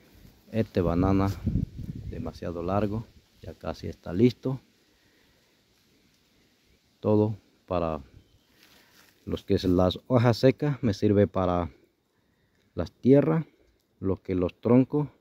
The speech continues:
me sirve para la tierra, abono, y las frutas me sirve para alimento para mí, una fritura o una buena sopa con una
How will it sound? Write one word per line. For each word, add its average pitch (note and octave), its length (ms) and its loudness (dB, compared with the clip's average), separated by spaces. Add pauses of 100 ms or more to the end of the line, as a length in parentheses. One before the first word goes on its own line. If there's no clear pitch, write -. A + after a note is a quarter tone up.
(260)
me F2 100 -12
sirve G2 280 0
para E2+ 260 -6
la E2+ 140 -2
tierra, G#2+ 560 2
abono, C#3+ 420 4 (800)
y E3 360 0 (240)
las F2+ 280 -8
frutas A2 520 0 (120)
me F2 120 -10
sirve G#2 400 2
para A2 580 -2 (640)
alimento G2 540 2
para E2+ 320 -4
mí, C#3+ 320 4 (480)
una G2 260 0
fritura G2+ 800 0 (600)
o E2 540 -2 (100)
una F2+ 320 2
buena F#2 360 2
sopa F#2 380 -8
con D#2+ 460 -6 (300)
una F2+ 320 0